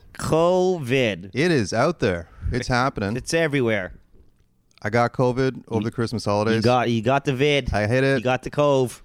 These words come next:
Speaker 2: My girlfriend got it. Tested positive. We live in a one bedroom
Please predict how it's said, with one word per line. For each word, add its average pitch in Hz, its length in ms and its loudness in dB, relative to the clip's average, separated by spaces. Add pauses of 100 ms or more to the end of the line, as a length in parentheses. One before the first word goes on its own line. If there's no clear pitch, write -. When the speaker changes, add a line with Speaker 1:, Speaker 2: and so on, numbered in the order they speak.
(560)
Speaker 2:
My 107 120 -2
girlfriend 127 460 0
got 123 240 2
it. 123 200 0 (840)
Tested 117 340 0
positive. 110 540 0
We 101 120 0
live 113 180 -2
in 117 60 -4
a 107 60 -2
one 107 220 -4
bedroom 107 560 -4